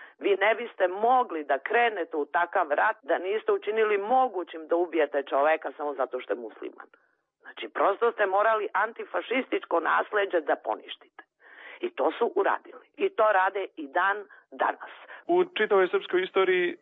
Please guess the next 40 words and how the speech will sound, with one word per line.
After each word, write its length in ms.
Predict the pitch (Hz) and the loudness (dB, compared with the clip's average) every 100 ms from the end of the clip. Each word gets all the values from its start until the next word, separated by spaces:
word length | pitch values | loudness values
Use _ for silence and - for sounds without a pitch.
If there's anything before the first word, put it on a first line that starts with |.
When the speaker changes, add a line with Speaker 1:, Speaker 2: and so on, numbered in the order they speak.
| - | -8
Speaker 2:
koliko 300 | - 170 165 | 0 2 2
je 60 | 160 | 2
meni 200 | 175 170 | 2 0
poznato, 440 | 165 160 151 147 | 0 0 0 -4
nije 140 | 147 143 | -4 -2
bilo 220 | 151 143 | -2 -2
ni 80 | 139 | 0
jedne 220 | 143 139 | 0 0
ličnosti 460 | 131 - 131 - 117 | -4 -8 -14 -14 -12
koja 240 | - 131 | -6 -4
bi 100 | 127 | -6
se 120 | 123 135 | -10 -12
mogla 240 | 135 127 | -10 -8
nazvati 400 | 127 123 123 - | -6 -6 -8 -10
fašistom. 400 | 135 - - - _ | -6 -6 -8 -20 _
Kada 200 | - 143 | -4 -2
govorimo, 680 | 139 151 165 151 139 127 120 _ _ | 2 4 4 2 0 0 -2 _ _
recimo, 360 | - - - 123 | -14 -14 -12 -10
o 60 | |
tim 260 | 117 131 117 _ _ | -10 -12 -12 _ _
ideologijama, 680 | 139 127 127 135 143 147 139 | -8 0 2 2 2 0 2
pa 140 | 127 120 | 0 -2
sad 200 | 139 131 | -2 0
bilo 220 | 151 147 | 2 2
da 60 | |
je 60 | 135 | 2
reč 200 | 139 135 | 0 -2
o 440 | 127 120 117 113 110 - | -2 -2 -2 -4 -6 -8
fašizmu 400 | - 165 160 156 | -6 -4 -2 0
ili 160 | 135 | 0
komunizmu 580 | - 131 139 165 151 143 | -2 -4 -2 -2 -2 -2
ili 400 | 135 127 123 120 | 0 0 -2 -2
demokratiji 600 | 113 123 120 135 151 151 | -2 -2 0 2 2 0
ili 180 | 127 123 | -4 -2
već 160 | 127 127 - | -4 -4 -4
čemu 200 | 143 131 | -4 -2
drugom, 340 | 131 170 147 - - - - | 0 2 2 -2 -18 -20 -4
moramo 300 | 185 202 196 | 2 4 4
prosto 300 | 196 202 202 | 2 0 0
imati 460 | 196 190 185 175 | -2 -4 -4 -6